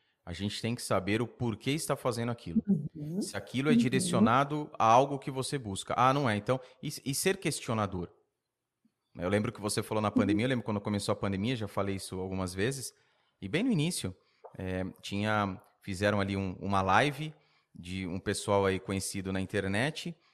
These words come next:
Speaker 1: e falando o seguinte, "Ó, galera, pandemia, e quando terminar essa pandemia, só vai ter espaço no mercado quem tiver uma pós-graduação." Meu, eu olhei aquilo,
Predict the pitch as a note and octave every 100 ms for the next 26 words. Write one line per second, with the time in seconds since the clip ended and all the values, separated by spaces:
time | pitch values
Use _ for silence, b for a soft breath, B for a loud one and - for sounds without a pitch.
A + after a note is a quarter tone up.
0 | _ G#2 - A2+ C3+ - A#2+ G2 A#2+ G#2+
1 | G2 F#2 F2 F2 _ _ _ - G2+ G2
2 | G2+ A#2+ C3 C3+ C3+ _ _ _ - F#2
3 | G#2+ A#2+ G#2+ G2+ G#2 G2+ G2+ A#2+ B2 B2+
4 | A#2 G#2 F#2+ G#2 B2+ C#3+ _ _ _ _
5 | - - G#2 F2+ G2+ B2 C3+ C3 B2 -
6 | - A#2 C#3 C#3 C#3 A#2 - F#2+ G2 A2
7 | D3 _ _ _ _ _ - A2 - A2+
8 | G2 G#2 A2+ - A2 G#2+ G#2 G#2+ A#2+ -
9 | E2+ E2+ _ _ _ _ A#2+ B2+ G2 G2+
10 | B2 F#2 - G#2 F2+